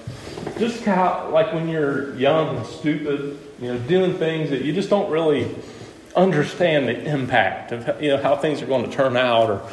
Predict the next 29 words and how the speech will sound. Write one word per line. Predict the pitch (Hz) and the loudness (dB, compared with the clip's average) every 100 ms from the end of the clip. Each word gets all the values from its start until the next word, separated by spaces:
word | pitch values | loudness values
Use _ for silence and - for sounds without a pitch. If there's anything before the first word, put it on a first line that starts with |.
| - - | -16 2
or | 123 | 8
what | 156 190 - | 10 8 4
could | - 170 | 6 6
have | 156 | 8
happened | 135 131 123 123 120 | 8 8 8 6 2
or | 131 | 6
what, | 139 - 180 | 6 6 4
you | 180 | 2
know, | 151 120 - - - - | 2 0 -10 -14 -16 -4
does | 175 | 2
anybody | 285 254 | 4 6
ever | 226 - - - - - - - | 4 2 -4 -8 -12 -12 -10 2
mess | 156 160 | 4 4
with | 156 | 0
that | 160 | -2
stuff | - 175 165 | 2 0 0
in | 127 | -2
your | 117 | -2
head? | 139 151 - - - - | -2 -2 -6 -10 -10 0
Like, | 160 | 0
you, | 202 | 2
you | 190 175 202 226 | 0 2 6 6
look | 254 | 6
back, | 131 131 160 123 | 4 2 2 0
like, | 117 - | -2 2
"What | 160 165 175 | 4 6 4
was | 170 147 | 0 0
I | 131 131 - | 0 0 -2
thinking? | 170 143 - - | -4 -4 -6 -10